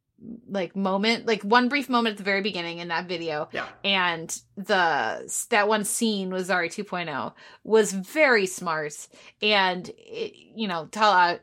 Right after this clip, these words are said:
Speaker 1: Ash is up for the performance. She does a really great, really great job. And there's enough weight there then to all the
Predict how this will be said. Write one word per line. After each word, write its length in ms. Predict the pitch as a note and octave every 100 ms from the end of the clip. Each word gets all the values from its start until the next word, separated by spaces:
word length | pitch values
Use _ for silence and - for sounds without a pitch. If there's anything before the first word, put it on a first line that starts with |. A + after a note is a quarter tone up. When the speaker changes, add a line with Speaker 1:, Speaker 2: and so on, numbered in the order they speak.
| -
Speaker 1:
Ash 220 | F#3 F3+
is 80 | F#3
up 120 | F3+
for 140 | - F#3
the 100 | F3
performance. 600 | E3 F3 E3+ E3 E3 -
She 180 | - G#3+
does 240 | F#3 F3 F3+
a 40 |
really 160 | F3+ E3
great, 260 | D#3 - -
really 240 | F#3 F3
great 180 | F3 -
job. 240 | E3 D#3+ -
And 220 | A#3+ B3 - _ _
there's 320 | G#3+ A#3 B3 B3+
enough 280 | B3 A#3+
weight 360 | G#3 G#3 G#3+ A3+
there 240 | C4 C4
then 160 | C4+ C4+
to 100 | -
all 100 | G#3
the 260 | G#3 F3